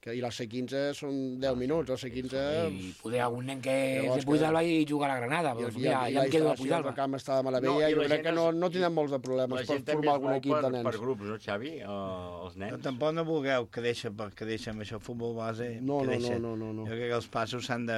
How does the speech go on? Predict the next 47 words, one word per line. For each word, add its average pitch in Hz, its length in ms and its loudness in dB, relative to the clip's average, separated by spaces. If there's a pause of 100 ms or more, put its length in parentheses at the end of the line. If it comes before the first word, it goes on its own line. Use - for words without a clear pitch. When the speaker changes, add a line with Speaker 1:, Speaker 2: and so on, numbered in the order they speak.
Speaker 4:
ben 107 220 -4
fer. 104 540 -8
Speaker 1:
No, 127 160 2
no, 113 180 2
Speaker 4:
Després 110 60 0
Speaker 1:
per 139 100 2
Speaker 4:
de 120 80 -2
Speaker 1:
això 127 160 4
Speaker 4:
l'u 139 120 4
al 120 220 0
dos, 135 440 2 (600)
Speaker 1:
No, 131 240 0
Speaker 4:
i, 123 40 -4
Speaker 1:
no, 135 160 0
no 147 140 0
Speaker 4:
i - 20 -4
comen- 147 220 0
Speaker 1:
començarem 151 400 2
fent 151 300 -4 (120)
totes 143 220 -4
les 135 100 -2
Speaker 4:
Sí, - 80 -12
Speaker 1:
categories. 139 480 2
Speaker 4:
perquè 131 80 -8
sembla 135 300 -2
que 127 80 -4
a 135 40 2
Speaker 1:
Podem 131 120 4 (100)
fer, 135 80 0
Speaker 4:
vegades, 143 240 2
Speaker 1:
doncs, 147 240 -4
un, 139 220 -6
un, 135 120 -6
Speaker 4:
clar, 127 140 -2
només 127 260 0
Speaker 1:
un 147 120 -4
Speaker 4:
veuen 143 320 2
Speaker 1:
equip, 147 40 0
Speaker 4:
el 143 60 4
Speaker 1:
si 139 60 2
es 135 40 -4
Speaker 4:
nen, 160 240 2
Speaker 1:
pot, - 20 -6
o 143 100 -4
Speaker 4:
veuen, 165 260 4
Speaker 1:
dos, 117 140 -8
i 135 240 -4